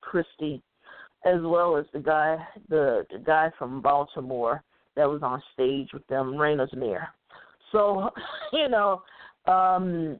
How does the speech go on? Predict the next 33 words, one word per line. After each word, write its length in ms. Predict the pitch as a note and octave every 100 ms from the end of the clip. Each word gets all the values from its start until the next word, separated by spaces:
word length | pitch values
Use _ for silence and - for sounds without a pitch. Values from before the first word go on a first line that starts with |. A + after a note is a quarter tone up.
| _ _ _
yeah, 340 | F#3+ G3+ G3 D#3 -
it's 160 | E3+ -
just 180 | G3 F#3 -
amazing, 680 | E3 D#3+ D#3+ D#3 B2 C3 D#3+ _ _ _ _ _ _
you 160 | D#3 E3
know, 180 | D#3 D3+
how 220 | D#3+ D3
much, 360 | D3+ D#3 D3 - - - _
you 160 | D#3 D#3
know, 260 | D3 C#3+ -
things 340 | D#3 D3+ C#3+ D3 -
have 120 | A2+ - -
changed. 360 | F3+ C3 - - - - _ _ _ - - - _
And 320 | F#3 F3 F3
the 80 | E3+
thing 340 | G#3 A3 A3
is, 400 | G#3+ - - E3
is 100 | F3
that, 260 | E3+ D#3 D#3 -
you 240 | E3 E3+
know, 180 | E3+ E3+
what 180 | E3 D3
I 60 |
really 340 | D3 D#3+ F3 A3+
want 280 | G3 G3 G3
you 80 | D#3
guys 380 | D#3 D3 D3 D3 -
to 180 | - D3+
understand 800 | D3+ D3 - - E3+ G#3 D3+ - _ _ _ - _ _
is 160 | F#3 F3 F3
that 340 | E3 B2 G#2+ D2 _ _ _ F3
Bill 240 | F#3+ G#3+ A#3
Clinton, 720 | - A#3+ C4+ - F3+ F3+